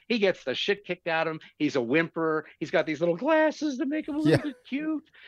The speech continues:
Speaker 1: you know?
Speaker 2: <laughs>
Speaker 1: So, you know, there's all this stuff that, uh, makes him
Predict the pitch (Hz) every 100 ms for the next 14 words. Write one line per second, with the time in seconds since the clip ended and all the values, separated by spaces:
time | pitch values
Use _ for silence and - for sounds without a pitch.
0 | - 147 127 127 - - - 196 175 -
1 | _ - 180 160 160 196 196 226 214 190
2 | - - - 214 107 - - _ _ 151
3 | 139 - 156 135 139 143 180 180 - 147
4 | 143